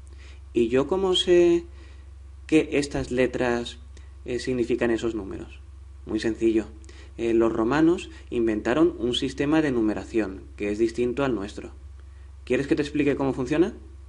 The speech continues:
Pues mira, es muy sencillo. Asignaron a letras del alfabeto un valor. Por ejemplo, la I vale uno, la V vale cinco,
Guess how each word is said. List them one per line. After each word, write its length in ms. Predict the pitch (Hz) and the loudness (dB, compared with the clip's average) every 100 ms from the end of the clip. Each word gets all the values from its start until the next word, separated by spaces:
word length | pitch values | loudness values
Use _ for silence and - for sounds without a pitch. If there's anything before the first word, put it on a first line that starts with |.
| - - - - - - | -18 -18 -18 -18 -18 -12
Pues 140 | 104 113 | -8 -4
mira, 280 | 101 90 - - | -4 -6 -12 -8
es 120 | 107 | -2
muy 120 | 120 | 0
sencillo. 480 | 113 107 110 107 - - - - - - - - | 0 -2 -2 -2 -6 -12 -18 -18 -18 -18 -18 -12
Asignaron 720 | - 110 120 120 131 117 92 92 | -6 0 2 4 4 2 0 -4
a 100 | 104 | 2
letras 400 | 110 131 120 101 | 4 4 0 -4
del 140 | 120 180 | 0 0
alfabeto 640 | 180 190 196 185 208 254 - - | 0 0 0 0 -2 -6 -14 -2
un 200 | 143 123 | 0 0
valor. 420 | 92 95 147 185 - - - - | 0 0 -2 -4 -14 -18 -18 -6
Por 160 | 110 110 | -2 -2
ejemplo, 480 | 120 113 95 92 82 | 0 -2 -2 -10 -4
la 220 | 110 113 | 0 6
I 320 | 165 165 - - | 6 4 -4 -8
vale 320 | 110 110 113 | -2 2 4
uno, 360 | 104 113 98 - - - - | 4 2 0 -6 -16 -12 -2
la 180 | 110 | 4
V 440 | 113 190 165 101 - - - | 8 8 8 0 -4 -14 -8
vale 280 | 104 104 113 | -2 -2 -2
cinco, 480 | 107 120 117 95 | -2 -4 -4 -12